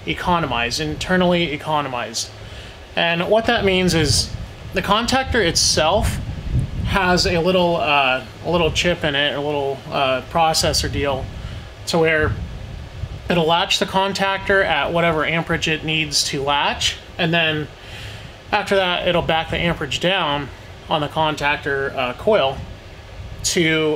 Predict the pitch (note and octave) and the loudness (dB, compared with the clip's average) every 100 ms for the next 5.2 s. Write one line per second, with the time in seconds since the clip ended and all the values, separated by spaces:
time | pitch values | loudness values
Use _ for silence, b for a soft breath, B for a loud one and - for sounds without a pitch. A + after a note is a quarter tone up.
0 | D3 C#3+ C#3 C3 B2+ E3+ F3+ F3 D3+ C#3+ | 0 2 2 2 0 2 2 2 2 2
1 | C#3 - - F#3 E3 E3+ D#3 C#3+ C3+ B2+ | 0 0 0 0 0 0 0 -2 -2 -2
2 | B2+ D3+ - - E3+ D3+ C#3+ C3+ B2+ B2+ | -2 -2 -4 -2 -2 -2 -2 -2 0 2
3 | - D#3+ C#3 C3+ C3+ E3 D3+ D3+ C#3+ C3 | 0 0 -2 -2 -2 -2 0 -2 -4 -6
4 | - C3 G#2+ - - D3+ F3 D#3+ - E3+ | -2 0 0 -2 -4 0 2 2 0 0
5 | D3 | 0